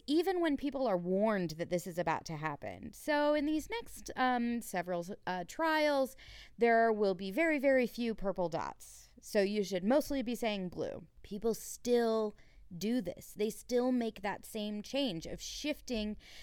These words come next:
their understanding of what blue is or what purple is over time. Now, when we're talking about blue and purple dots,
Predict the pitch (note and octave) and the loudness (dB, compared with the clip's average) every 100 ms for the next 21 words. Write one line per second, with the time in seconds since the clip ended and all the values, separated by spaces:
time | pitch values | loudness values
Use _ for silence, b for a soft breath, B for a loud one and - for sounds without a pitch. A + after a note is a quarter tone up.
0 | B B A3 F3+ A3+ A3+ - G#3 G3+ G3 | B B 2 4 2 0 -4 -8 -6 -8
1 | - G3 F#3+ F3+ F#3 F3+ E3+ - - - | -6 -4 -4 -4 -2 0 0 -6 -16 -20
2 | G3 E3+ G3 G#3+ B3+ C4 A3+ D#3 D#3+ C#3+ | -20 -12 -4 0 2 2 2 0 0 -2
3 | E3 F#3+ - B B - F3+ F3 F3+ - | -4 -8 -14 B B 2 4 4 2 4
4 | - - C4 G#3+ D#3 - D#3+ D3+ C#3 E3 | 6 8 6 0 -2 -2 0 0 0 -4
5 | - F#3 F3+ E3+ - G#3 A2+ G2 F#3 - | -4 -4 -2 -4 -2 -2 -2 -6 -14 -16
6 | - B B B E4 E4+ F4 F#4 E4 F#4+ | -16 B B B 2 4 4 2 0 -2
7 | F#4+ F#4 D#4 A3+ A#3 B3+ A#3+ G3+ G#3+ A3 | -4 -2 0 0 -2 -2 -2 -2 -4 -2
8 | G#3+ G3 F#3+ | 2 2 0